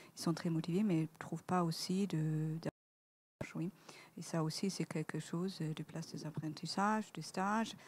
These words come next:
Ça, c'est déjà t-, quelque chose de pr-, très difficile pour leur, euh, vie, pour leur évolution. Pour continuer. Ça,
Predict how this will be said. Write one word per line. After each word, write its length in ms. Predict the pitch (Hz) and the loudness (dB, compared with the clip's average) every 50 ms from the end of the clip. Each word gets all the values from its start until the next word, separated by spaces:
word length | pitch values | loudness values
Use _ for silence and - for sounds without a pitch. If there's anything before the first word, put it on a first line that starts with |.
| - - - - - | -18 -18 -14 -8 -6
Ça, 60 | 180 | -4
c'est 160 | - - 165 | 0 0 0
déjà 320 | 151 160 160 170 165 170 170 | 0 2 2 2 4 2 2
t-, 200 | - - - 165 | 0 -4 -8 -6
quelque 260 | - - 160 - - | -4 -4 -4 -4 -4
chose 160 | - - 170 | -6 -8 -8
de 180 | - - - - | -8 -10 -14 -8
pr-, 120 | - 170 | -8 -8
très 200 | - - - 185 | -6 -2 -2 0
difficile 460 | 175 175 165 - 165 - - 190 196 - | 0 0 0 -2 -4 -2 0 -2 -2 -2
pour 320 | - - 175 156 160 156 | -4 -6 -6 -4 -4 -2
leur, 400 | 151 165 160 165 180 180 175 165 | -2 -2 0 0 0 0 0 0
euh, 220 | 156 156 160 156 165 - - - - - - - - | 0 0 0 -2 -2 -6 -10 -20 -20 -20 -20 -16 -14
vie, 500 | 156 156 175 170 175 190 208 220 202 180 - | -6 -2 0 2 2 2 2 2 0 0 -2
pour 180 | - 170 165 165 | -4 -2 0 2
leur 220 | 160 156 156 - - - | 2 0 0 -2 -4 -2
évolution. 720 | 180 165 160 160 160 156 - - - - 175 190 208 220 - - - _ _ _ _ _ _ _ _ _ _ _ - - - - - - - | -2 0 0 0 -2 -2 -2 -2 0 2 2 4 4 2 2 -2 -10 _ _ _ _ _ _ _ _ _ _ _ -20 -20 -18 -12 -6 -2 0
Pour 220 | 165 156 - 151 - | 0 0 -2 -2 -2
continuer. 560 | - 151 156 - 165 160 160 175 196 202 185 | 0 0 0 0 0 0 0 0 0 0 -2
Ça, 400 | - - 185 175 175 175 170 | -2 0 2 2 4 4 2